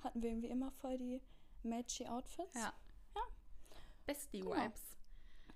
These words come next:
Speaker 1: Genau. Ja, wirklich. Und das ist auch, ähm, genau, wir können direkt darüber reden, wieso der Podcast so heißt.
Speaker 2: Mhm.
Speaker 1: Besties Bathroom. Ähm, ja, wir sind beste Freundinnen, jetzt schon länger, eigentlich von Anfang an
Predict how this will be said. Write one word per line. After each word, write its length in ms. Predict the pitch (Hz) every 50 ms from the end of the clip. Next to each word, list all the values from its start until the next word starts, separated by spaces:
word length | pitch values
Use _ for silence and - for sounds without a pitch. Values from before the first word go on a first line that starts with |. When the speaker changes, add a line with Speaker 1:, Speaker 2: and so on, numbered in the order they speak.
| - - - -
Speaker 1:
Genau. 140 | - 285 294
Ja, 100 | 294 277
wirklich. 320 | 269 240 - - 208 - -
Und 100 | 214 214
das 120 | 233 240
ist 140 | 247 - -
auch, 260 | - 226 226 226 - - -
ähm, 420 | 214 214 208 214 214 214 220 208 - - - - - - - - - -
genau, 260 | - 247 302 330 - - - -
wir 220 | - 226 214 208
können 240 | - - 233 220 214
direkt 280 | 214 208 226 220 - -
darüber 680 | 220 220 220 220 - - - - - - 220 208 220 208
reden, 300 | 226 220 220 220 208 208
wieso 300 | 214 - 214 208 208 214
der 120 | - 208
Podcast 500 | - - - 214 - - - 226 - -
so 120 | - 254 254
heißt. 300 | 277 294 349 - - -
Speaker 2:
Mhm. 340 | 233 220 214 214 226 277 - -
Speaker 1:
Besties 360 | - 214 208 - - 208 -
Bathroom. 460 | - - 214 233 247 - - 320 339 - 494 - - - - - - - - - - - -
Ähm, 340 | 226 226 220 220 220 220 220 -
ja, 120 | 302 277 214
wir 80 | 214
sind 320 | 208 - 208 202 202 - - -
beste 240 | - 208 - - 214
Freundinnen, 560 | - - 220 226 233 247 262 262 277 285 320 403 440 - - -
jetzt 180 | - 214 - -
schon 140 | - 214 202
länger, 280 | 214 214 240 277 262
eigentlich 340 | - 220 220 - 220 - -
von 340 | - - 220 208 208 208 220 - - - - - - - - - - -
Anfang 340 | 233 233 - - 247 214 214
an 180 | 220 240 294